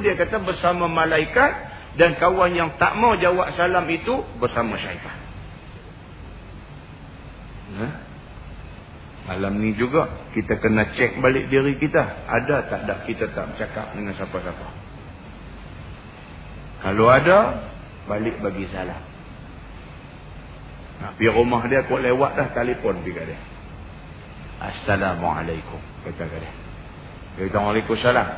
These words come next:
Siapa ni?" "Ni kawan hak tak bercakap banyak hari dah,"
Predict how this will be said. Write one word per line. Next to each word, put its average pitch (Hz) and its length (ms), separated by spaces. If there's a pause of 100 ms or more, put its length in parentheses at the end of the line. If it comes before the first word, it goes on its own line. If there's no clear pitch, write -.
(120)
Siapa 110 220 (100)
ni?" 123 80 (1400)
"Ni 104 120 (120)
kawan 98 320
hak 82 160
tak 87 200
bercakap 87 360
banyak 92 160
hari 85 320
dah," 80 140